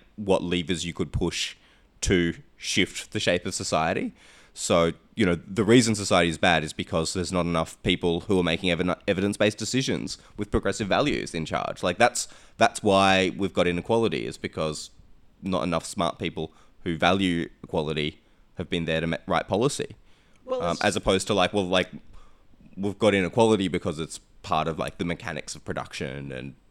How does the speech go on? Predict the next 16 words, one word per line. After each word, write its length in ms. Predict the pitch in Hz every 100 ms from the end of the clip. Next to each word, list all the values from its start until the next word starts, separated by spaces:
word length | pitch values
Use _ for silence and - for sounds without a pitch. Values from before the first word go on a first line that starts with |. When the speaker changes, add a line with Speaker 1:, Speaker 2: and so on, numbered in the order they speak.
| 85
Speaker 1:
you 120 | 85
know, 200 | 65 82
like, 160 | 80 73 -
you, 160 | 78 80 - - - - -
if 120 | 90
people 320 | 92 80 80 - - -
get 160 | 80
paid 220 | - 80
too 100 | -
much, 220 | 73 69 -
then 100 | 78
they 80 |
don't 140 | 76 76
go 100 | 65
to 80 | 71
work 500 | 73 67 71 -